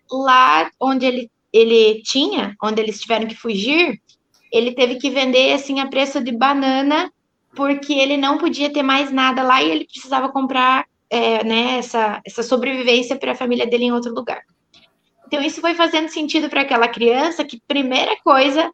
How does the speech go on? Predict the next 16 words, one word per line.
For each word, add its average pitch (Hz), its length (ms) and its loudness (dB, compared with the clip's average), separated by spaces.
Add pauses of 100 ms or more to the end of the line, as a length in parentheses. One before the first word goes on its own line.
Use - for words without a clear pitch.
ela 262 220 4
começou 277 760 0
a 269 80 4
brincar 262 360 -2
na 247 100 -2
escola, 247 580 0 (100)
não 262 200 -2
ter 277 160 0
mais 262 280 0
essa 254 220 -4
dificuldade 233 760 -4
de 233 120 -6
socialização, 220 1000 -4 (600)
e 339 260 4
a 285 220 4
fala 262 520 2